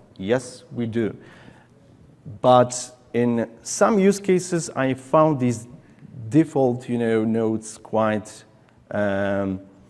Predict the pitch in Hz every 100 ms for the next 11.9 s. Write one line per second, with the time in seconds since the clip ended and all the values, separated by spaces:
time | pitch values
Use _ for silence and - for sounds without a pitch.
0 | - - _ _ _ - 101 123 156 175
1 | 165 165 - 175 170 170 175 - - -
2 | - - 110 110 110 110 107 107 95 -
3 | 120 123 127 143 127 127 123 117 113 113
4 | 120 120 117 117 123 113 104 - - 123
5 | 139 175 185 190 - - - - - -
6 | - - - - 120 113 117 117 123 127
7 | 117 117 110 110 117 117 117 120 113 -
8 | 113 113 117 135 127 127 120 123 113 -
9 | 120 117 117 - - 113 123 127 127 123
10 | 113 - - - - 143 143 135 127 123
11 | 123 104 113 123 127 123 147 147